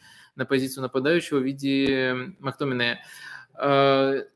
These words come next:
из этого, на самом деле, на регулярной основе мы видели только Мактомине, идущего на позицию,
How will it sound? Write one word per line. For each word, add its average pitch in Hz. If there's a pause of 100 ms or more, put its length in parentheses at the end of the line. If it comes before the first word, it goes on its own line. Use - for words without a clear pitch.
из 143
этого, 214
на 151
самом 160
деле, 185
на 143
регулярной 143
основе 165
мы 135
видели 139
только 131
Мактомине, 135
идущего 127
на 123
позицию, 123